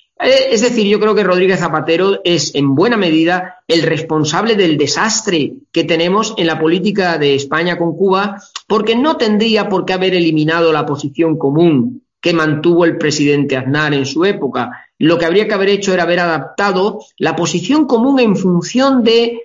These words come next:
los avances que fuera realizando el régimen comunista de Cuba, y eso no se hizo.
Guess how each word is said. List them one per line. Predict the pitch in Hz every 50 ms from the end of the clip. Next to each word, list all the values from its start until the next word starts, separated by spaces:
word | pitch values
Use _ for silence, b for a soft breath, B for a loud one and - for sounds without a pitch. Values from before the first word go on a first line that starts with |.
| - -
los | 151 180 202 196 - - -
avances | 165 160 185 220 262 294 277 - - - 156 151 160 185 180 170 - _ _ _
que | - 165 151
fuera | - 214 226 240 240
realizando | 240 233 214 196 180 151 - 190 214 214 220
el | 185 175
régimen | 190 180 - 202 190 185 180 175
comunista | - 170 170 170 175 196 247 254 233 247 - 156 147
de | 147 147 143
Cuba, | 147 226 240 208 175 131 117 - B B B B B B
y | 170 196 247
eso | 254 - 247
no | 226 214 214
se | - - 160
hizo. | 165 196 185 - - 120 104 - -